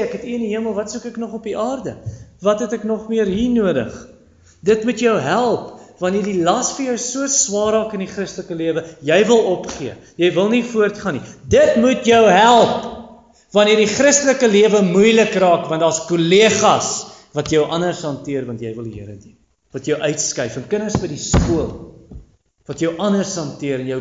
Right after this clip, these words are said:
boelie, want jy wil nie verkeerd doen soos hulle nie, jy wil reg doen.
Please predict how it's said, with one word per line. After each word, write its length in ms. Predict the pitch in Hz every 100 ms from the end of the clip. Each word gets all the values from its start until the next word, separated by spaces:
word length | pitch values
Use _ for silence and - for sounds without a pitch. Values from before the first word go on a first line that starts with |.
| 120
boelie, 360 | 151 170 160 113 110 - - - _ _ _ _ _ _ _ _ 131
want 120 | 117
jy 120 | 135 143
wil 120 | 156
nie 100 | 165
verkeerd 400 | 151 - 139 117
doen 140 | 123 113
soos 200 | 113 -
hulle 220 | 104 104
nie, 140 | 92 - _ -
jy 80 | 131
wil 160 | 131 113
reg 200 | 101 98 -
doen. 180 | -